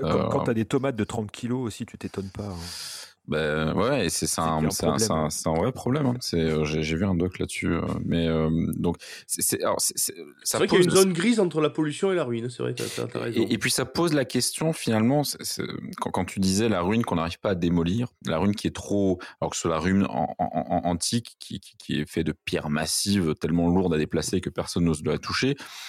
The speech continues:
Speaker 2: ou, euh, ou l'usine en béton armé, euh, ou trop polluée, euh, bref. Il y a ce côté,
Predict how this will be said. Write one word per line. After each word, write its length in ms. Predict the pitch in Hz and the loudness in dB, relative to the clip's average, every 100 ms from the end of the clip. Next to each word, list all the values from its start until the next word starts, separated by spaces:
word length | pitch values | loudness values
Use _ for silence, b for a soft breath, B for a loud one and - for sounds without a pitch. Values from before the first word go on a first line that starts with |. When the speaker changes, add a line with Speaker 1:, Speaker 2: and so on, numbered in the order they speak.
| B B | B B
Speaker 2:
ou, 300 | 98 107 113 | 2 4 6
euh, 460 | 90 76 71 71 65 | 4 4 2 0 0
ou 140 | - 87 | 0 -2
l'usine 500 | 85 85 90 101 87 | 0 0 2 4 4
en 160 | 76 | 2
béton 320 | 76 82 85 | 0 -2 -2
armé, 480 | 80 87 120 139 135 - | 0 2 4 4 2 2
euh, 200 | 78 76 - | 2 0 -2
ou 120 | 80 | -6
trop 180 | - - | -8 -4
polluée, 540 | 73 73 78 101 110 | -4 0 2 4 2
euh, 60 | - | 0
bref. 300 | 87 92 - B B B B B | 0 -2 -4 B B B B B
Il 60 | 95 | -2
y 40 | |
a 40 | 101 | -2
ce 140 | - | 0
côté, 500 | 123 117 139 156 | -2 0 2 2